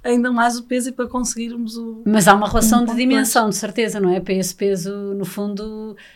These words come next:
Speaker 2: essa, o ser mai-, o ser o mais leve, a mais leve do mundo pressupõe também uma dimensão, porque poderia ser uma coisa mais pequena. Há uma dimensão mínima
Speaker 1: Sim.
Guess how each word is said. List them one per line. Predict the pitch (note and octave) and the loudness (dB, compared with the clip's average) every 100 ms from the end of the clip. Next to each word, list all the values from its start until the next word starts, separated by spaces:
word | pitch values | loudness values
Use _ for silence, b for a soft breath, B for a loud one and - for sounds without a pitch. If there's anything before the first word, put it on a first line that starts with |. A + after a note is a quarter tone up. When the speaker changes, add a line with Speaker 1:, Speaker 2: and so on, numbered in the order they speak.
| b - | b -4
Speaker 2:
essa, | G3 F#3+ G#3 G3+ G#3 | -2 0 0 -2 -4
o | F3+ | -4
ser | A#3 G#3+ | -2 2
mai-, | A3 A3+ | 2 0
o | A3 | -2
ser | F#3 A3 G#3+ | -2 -2 0
o | |
mais | G#3+ G#3 | 0 0
leve, | G#3 G#3+ G3+ | -2 -4 -4
a | G#3 G#3 G#3 | -6 -4 -2
mais | G#3 G#3+ F#3+ | 0 -2 -2
leve | G#3+ F#3+ | -4 -2
do | G#3+ | 0
mundo | A3+ A3+ | 0 -2
pressupõe | - - A3+ | -8 -8 -6
também | A3+ A3+ | -4 -6
uma | A3+ | -6
dimensão, | A#3 A#3+ A#3+ A3+ F#3+ | -4 -6 -6 -6 -6
porque | E3 | -6
poderia | D#3+ E3 | -6 -6
ser | E3 F3+ | -6 -8
uma | F3+ | -10
coisa | F3+ F#3 | -8 -6
mais | F#3+ | -8
pequena. | - G3 F3 E3 | -6 -4 -2 -2
Há | F3 | -2
uma | F#3+ | 0
dimensão | G3+ G3+ - G#3+ | 0 -2 -2 0
mínima | A3+ A#3 C4 | 2 6 6
Speaker 1:
Sim. | B3 | 4